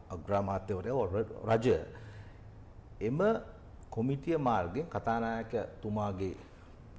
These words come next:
ප්‍රධානත්වයෙන් රැස් වෙලා එම කණ්ඩායම තමයි තීරණය කරන්නේ කාවද එම තනතුරට යවන්නේ. එතකොට තානාපති අංශයට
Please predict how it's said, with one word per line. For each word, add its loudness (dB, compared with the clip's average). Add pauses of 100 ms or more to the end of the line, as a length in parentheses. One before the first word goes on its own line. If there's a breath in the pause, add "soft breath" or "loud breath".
(120)
ප්‍රධානත්වයෙන් 0
රැස් -4
වෙලා -2 (560 loud breath)
එම -4
කණ්ඩායම 2
තමයි 2 (220)
තීරණය 0
කරන්නේ -2
කාවද 4 (460)
එම -4
තනතුරට 0
යවන්නේ. 2
එතකොට -2
තානාපති -2
අංශයට -4